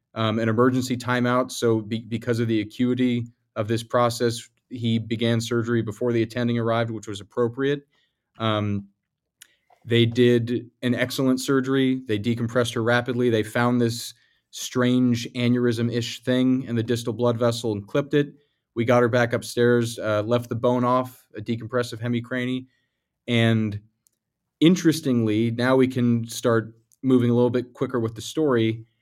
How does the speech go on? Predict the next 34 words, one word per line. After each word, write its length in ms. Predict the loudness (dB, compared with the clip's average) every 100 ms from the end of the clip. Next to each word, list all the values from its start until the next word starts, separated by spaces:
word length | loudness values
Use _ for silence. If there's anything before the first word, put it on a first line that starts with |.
| _ _ _
It, 260 | 0 0 0
it 160 | -4 -4
turns 320 | 0 0 2
out 200 | 2 0
that 80 | -4
she 140 | -2 0
was 140 | 2
not, 260 | 0 0 -2
in 80 |
fact, 340 | -6 -4 -4 -2
pregnant. 400 | -2 0 -4 -10 _ _ _ _ _ _ -6
Um, 300 | -4 -2 -4
it 160 | -6 -4
turns 340 | -2 0 0
out 300 | 0 0 -2
that 160 | -6 -6
she 260 | -6 -6
had 580 | -2 0 2 2 -2 -8 -14 _ _ _ -4
a 120 | -2
gynecologic 840 | 2 2 2 0 0 0 0 -4 -4
malignancy 800 | 0 2 2 0 -2 -4 -6 -10 _ _ _ _ _ _
that, 400 | -4 0 0 -2 _ _ _ _ _ _ _
you 140 | 0 2
know, 60 |
gave 240 | 4 4 4
a 80 |
false 420 | 0 2 2 2 0
elevation 760 | 0 0 2 0 0 -2 -4
to 280 | -4 -2 -2
the 140 | -2
pregnancy 460 | -4 -2 -2 -2 -6
test 300 | -4 -4 -2
lab 260 | 0 0 -2
studies. 580 | -6 -6 -4 -6 -10